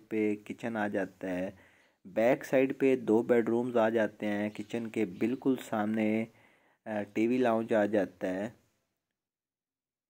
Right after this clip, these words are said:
और एक बेडरूम फ्रंट साइड पे। ये इसका सीलिंग डिज़ाइन, इसके अंदर बहुत ही खूबसूरत शैंडलियर इंस्टॉल है टीवी लाउंज के सीलिंग डिज़ाइन के अंदर। और ये सामने हमारी मीडिया वॉल,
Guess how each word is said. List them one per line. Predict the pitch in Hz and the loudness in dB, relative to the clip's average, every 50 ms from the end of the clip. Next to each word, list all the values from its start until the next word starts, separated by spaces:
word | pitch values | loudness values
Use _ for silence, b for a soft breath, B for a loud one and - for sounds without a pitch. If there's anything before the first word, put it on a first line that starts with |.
| _ _ _ _ _ _ _ _ _ _ - | _ _ _ _ _ _ _ _ _ _ -8
और | 110 107 107 | -4 0 2
एक | 110 110 107 110 - | 2 2 0 0 0
बेडरूम | 113 107 101 104 113 120 123 127 | 0 0 0 0 -2 -4 -4 -4
फ्रंट | - - 98 95 98 95 | -4 -2 -2 0 0 -2
साइड | - - 90 90 90 87 87 | -6 -8 -6 -6 -6 -6 -8
पे। | - - 87 87 - - - - 104 | -10 -8 -8 -10 -10 -12 -14 -10 -8
ये | 113 | -8
इसका | 117 - - 123 113 | -8 -4 -4 -4 -4
सीलिंग | - 120 123 135 147 160 160 | -2 -4 -4 -2 -2 -2 0
डिज़ाइन, | 151 147 139 139 131 127 127 131 135 131 | 0 0 0 0 0 0 0 -2 -4 -6
इसके | 131 127 - - - 143 | -10 -12 -8 -4 -2 0
अंदर | 135 135 139 135 | 0 0 0 -2
बहुत | 139 120 110 117 117 117 - | -2 -4 -4 -4 -4 -4 -4
ही | 135 135 | -6 -6
खूबसूरत | - - 123 - - - 135 135 131 - | -6 -8 -10 -4 0 2 4 4 2 0
शैंडलियर | - - 110 104 104 107 107 123 135 135 | -2 -2 -2 0 0 2 2 2 2 2
इंस्टॉल | 131 120 123 - - - 104 104 104 107 107 107 | 0 -4 -6 -6 -4 0 2 2 2 2 2 2
है | 104 104 | 0 0
टीवी | 104 - 107 107 107 107 | -2 -2 -2 -2 0 0
लाउंज | 110 107 107 107 107 107 | 0 -2 -2 -2 -4 -6
के | - - - 107 107 107 | -10 -10 -6 -6 -6 -6
सीलिंग | 104 - - 107 101 104 107 107 | -8 -10 -10 -8 -8 -6 -4 -4
डिज़ाइन | 101 95 98 98 95 95 98 | -4 -4 -2 -4 -4 -6 -6
के | 95 - 98 | -8 -8 -8
अंदर। | 92 92 95 101 107 120 117 - b b b b b b b b | -8 -6 -4 -4 -4 -4 -6 -8 b b b b b b b b
और | 107 104 | -8 -8
ये | 104 104 | -8 -8
सामने | - - - 107 107 110 113 113 | -6 -4 -2 -2 -2 0 -2 -2
हमारी | 110 104 95 95 95 104 117 - - 110 | -2 -2 -2 -2 -2 -2 -2 -4 -4 -6
मीडिया | 101 101 101 98 101 104 104 98 | -4 -4 -2 0 2 2 2 2
वॉल, | 92 90 87 87 87 90 95 107 | 2 0 0 0 0 -2 -4 -6